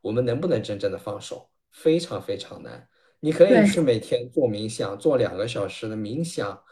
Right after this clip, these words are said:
Speaker 1: 对，让自己的情绪，呃，平淡，平静下来，让自己的念头没有以前那么多，这些都是可以的。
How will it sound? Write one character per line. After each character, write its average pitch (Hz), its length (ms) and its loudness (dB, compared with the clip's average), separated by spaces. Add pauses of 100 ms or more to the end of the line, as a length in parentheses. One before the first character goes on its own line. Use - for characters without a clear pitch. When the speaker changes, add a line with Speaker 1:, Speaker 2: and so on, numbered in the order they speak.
(320)
Speaker 1:
对， 120 260 6
让 143 220 -2
自 147 200 -6
己 123 200 -2
的 120 300 4
情 123 300 -6
绪， 123 560 -6 (300)
呃， 110 460 -4 (360)
平 107 240 -8
淡， 123 300 -2
平 120 200 -6
静 156 240 -2
下 113 220 -4
来， 98 240 -4
让 151 180 -4
自 160 100 -6
己 147 80 -2
的 139 60 -4
念 156 300 -2
头 101 400 -8 (500)
没 123 140 0
有 127 180 2
以 101 140 -4
前 107 280 -10
那 131 160 -6
么 98 120 -8
多， 104 420 -6
这 151 100 -4
些 151 180 -10
都 127 120 -6
是 120 160 -8
可 117 380 -4
以 123 180 -6
的。 - 300 -12